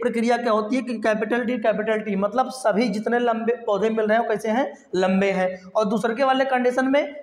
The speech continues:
कैपिटल T, small टी, मतलब ये जो संकर है ये शुद्ध नहीं है, ई वाला शुद्ध नहीं है, ई संकर है, ई भी संकर है। ई कौन सा है? ई, ई, ई भी शुद्ध है, शुद्ध है, ये शुद्ध है,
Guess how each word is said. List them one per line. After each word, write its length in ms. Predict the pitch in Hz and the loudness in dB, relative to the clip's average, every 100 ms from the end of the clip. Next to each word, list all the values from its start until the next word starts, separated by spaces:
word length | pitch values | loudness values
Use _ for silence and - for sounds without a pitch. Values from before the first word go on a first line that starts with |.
| - - | -20 -14
कैपिटल 640 | 208 202 220 220 233 262 262 | -12 -4 0 0 2 2 2
T, 140 | 269 | -2
small 320 | 220 220 220 | 0 2 2
टी, 140 | 202 190 | 2 -2
मतलब 260 | 202 254 254 | 0 2 2
ये 180 | 254 | 2
जो 140 | 277 285 | 2 2
संकर 440 | 277 233 233 262 | 2 0 2 4
है 200 | 202 180 | 4 2
ये 60 | 247 | 0
शुद्ध 260 | 247 233 | 2 2
नहीं 260 | 240 233 254 | 4 4 2
है, 160 | 143 117 - - - _ _ _ | 0 -4 -8 -18 -20 _ _ _
ई 100 | 240 | 2
वाला 200 | 247 269 | 4 4
शुद्ध 240 | 277 302 240 | 2 0 2
नहीं 200 | 247 285 | 4 2
है, 120 | 262 | 2
ई 40 | 247 | 2
संकर 420 | 254 254 285 269 | 2 2 4 4
है, 200 | 202 254 | 4 4
ई 40 | |
भी 100 | 277 | 2
संकर 360 | 277 262 262 214 | 2 2 2 2
है। 120 | 220 | 2
ई 40 | |
कौन 200 | 285 269 | 2 2
सा 120 | 269 262 | 2 2
है? 140 | 311 - - - | 2 -2 -10 -14
ई, 40 | 392 | -14
ई, 460 | 285 277 320 285 | -10 -8 -2 2
ई 20 | |
भी 120 | 262 277 | 4 4
शुद्ध 260 | 254 170 | 2 2
है, 200 | 165 143 | 0 -2
शुद्ध 300 | - - 196 | -4 -2 0
है, 120 | 175 131 127 - - - _ _ - | 0 0 -4 -12 -20 -20 _ _ -4
ये 320 | 226 269 - | 0 0 -2
शुद्ध 320 | - 269 180 | -2 0 0
है, 180 | 156 | 0